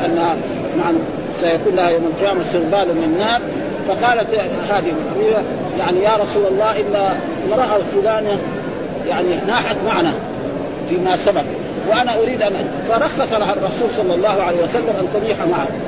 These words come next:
هذه المرأة. <coughs> ها؟ ومعروف أن أهل الجاهلية كانوا يفعلوا من ذلك، يعني هذا يعني ال-، الحديث الذي، ها، المراد هذا. الصعيد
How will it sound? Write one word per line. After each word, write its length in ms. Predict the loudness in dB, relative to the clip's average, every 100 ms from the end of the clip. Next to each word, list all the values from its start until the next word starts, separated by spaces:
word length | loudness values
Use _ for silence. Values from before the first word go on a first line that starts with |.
| -6 -4 -2
هذه 180 | 2
المرأة. 320 | 2 2 0 0 0 0 0
<coughs> 400 | -2 0 0 0
ها؟ 160 | -2 -4 -4 -6 0
ومعروف 480 | 2 2 2 0 0
أن 120 | 0
أهل 180 | 2 2
الجاهلية 480 | 2 2 2 2 0
كانوا 240 | 2 0
يفعلوا 340 | 0 0 0 0
من 140 | 2 2
ذلك، 200 | 0 2
يعني 260 | 0 2 0 0 -6 -4 0
هذا 360 | 2 4 2 0 -4 -2
يعني 200 | 2 4
ال-، 560 | 4 2 0 0 2 2
الحديث 420 | 2 2 4 2 2
الذي، 400 | 2 4 4 2 0 -2 0
ها، 260 | 0 2 2
المراد 340 | 4 4 4
هذا. 200 | 2 0 -2 -6 -4
الصعيد 400 | -2 0 2 2